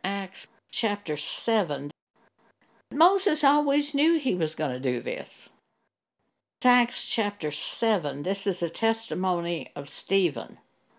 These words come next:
Verse twenty, "In the time Moses was born, and was exceedingly fair and nourished up in his house three months, and when he was cast out,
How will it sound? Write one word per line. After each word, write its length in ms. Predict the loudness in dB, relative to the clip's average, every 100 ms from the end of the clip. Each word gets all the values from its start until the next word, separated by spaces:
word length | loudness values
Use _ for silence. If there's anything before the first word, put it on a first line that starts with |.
| _ _
Verse 420 | 2 4 2 -2
twenty, 580 | -6 -4 -2 -2 -4 -10 _ _ _ _ _ 0
"In 120 | 2
the 100 | 2
time 640 | 0 2 4 4 4 2 -4 _
Moses 560 | 0 4 4 2 0 0
was 200 | -4 -2
born, 540 | 0 0 0 -4 -8 -14 -20 _ _ _ _
and 160 | 0 2
was 200 | 2 0
exceedingly 720 | -4 -2 0 2 2 0 -2
fair 440 | -2 2 4 4 2
and 160 | 0
nourished 480 | 0 2 2 2 0
up 260 | 0 0 -4
in 120 | -4
his 220 | -4 -4
house 600 | -2 -2 -2 -4 -8 -10 -2
three 240 | 2 4
months, 640 | 4 2 -4 -10 -14 -16 -18 _ _ _ _
and 260 | -2 -2 0
when 180 | 2 4
he 100 | 2
was 260 | 2 -2
cast 540 | -2 -2 0 -2 -8 -12 -2
out, 400 | 0 0 -2